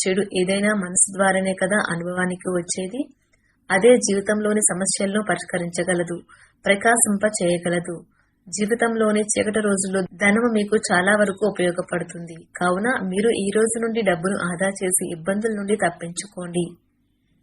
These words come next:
మీ సంతానానికి చెందిన ఒక సన్మానపు ఆహ్వానం మీకు సంతోషకారకం కాగలదు.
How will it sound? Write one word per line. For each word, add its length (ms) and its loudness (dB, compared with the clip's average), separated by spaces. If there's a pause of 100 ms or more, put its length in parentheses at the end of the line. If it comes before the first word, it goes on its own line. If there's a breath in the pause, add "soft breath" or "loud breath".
(120)
మీ 180 2
సంతానానికి 640 2
చెందిన 380 -2
ఒక 220 -4
సన్మానపు 600 -2
ఆహ్వానం 460 -2
మీకు 240 -12
సంతోషకారకం 920 -4
కాగలదు. 540 -8